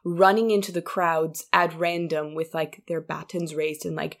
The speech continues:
hitting people. This was in Berlin in twenty twenty-one. And it was really confusing because out of nowhere it came, right? And everybody was peaceful. There was, like, families with strollers and everything there.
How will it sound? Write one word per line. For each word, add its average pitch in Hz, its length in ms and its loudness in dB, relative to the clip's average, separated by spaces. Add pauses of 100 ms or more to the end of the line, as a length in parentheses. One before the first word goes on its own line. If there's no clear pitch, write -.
(760)
hitting 196 400 8
people. 160 380 -8
This 254 140 6
was 277 140 0
in 269 140 4
Berlin 220 440 4
in 165 200 -4
twenty 170 320 -4
twenty-one. 151 680 -6 (920)
And 185 220 4
it 185 80 4
was 180 180 0
really 220 240 2
confusing 190 880 -2
because 165 380 -6 (400)
out 202 160 6
of 165 100 0
nowhere 190 400 4
it 165 100 -4
came, 160 220 -6
right? 165 220 0
And 170 240 0
everybody 202 380 4
was 202 160 0
peaceful. 202 340 -2
There 170 160 0
was, 165 160 -2
like, 156 200 -6 (260)
families 190 560 4
with 165 80 -6
strollers 180 580 4
and 170 100 -4
everything 180 580 0
there. 151 340 0